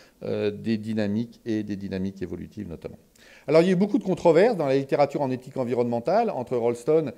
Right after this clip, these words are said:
et, et Callicott sur le concept de wilderness, hein, de cette nature prétendue sauvage. Est-ce que, euh, elle existe encore ? Est-ce que, euh, euh, parce qu'elle n'existe plus, on ne doit plus considérer, euh, de trajectoire, euh, autonome de ces, de ces non-vi-, de ces non-humains qui nous entourent ?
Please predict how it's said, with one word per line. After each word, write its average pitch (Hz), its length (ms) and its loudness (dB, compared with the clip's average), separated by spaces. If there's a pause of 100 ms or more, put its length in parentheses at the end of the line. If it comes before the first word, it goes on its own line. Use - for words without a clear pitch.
(280)
et, 127 360 -4
et 113 60 -8
Callicott 127 580 0
sur 139 200 -4
le 123 80 0
concept 127 380 -4
de 117 80 0
wilderness, 117 800 0
hein, 123 80 -4
de 110 60 -6
cette 110 240 -12
nature 117 380 -8
prétendue 117 480 -8
sauvage. 127 600 -2 (540)
Est-ce 139 260 4
que, - 140 -6
euh, 117 720 6
elle 113 100 2
existe 113 320 -6
encore ? 170 640 2
Est-ce 127 220 -6
que, - 120 -10
euh, 123 440 -2 (340)
euh, 113 180 -6
parce 127 220 -4
qu'elle 127 180 0
n'existe 120 440 -6
plus, 143 340 -8
on 135 160 -4
ne 139 140 -4
doit 123 260 -2
plus 131 220 -12
considérer, 117 760 -4
euh, 107 220 0
de 101 160 -6
trajectoire, 107 800 -4
euh, 95 160 -2
autonome 110 680 0
de 104 140 0
ces, 101 340 -6
de 98 120 -6
ces 98 180 -8
non-vi-, 104 540 -4
de 110 180 -6
ces 104 180 -6
non-humains 113 580 0
qui 104 120 -12
nous 104 160 -4
entourent ? 135 540 2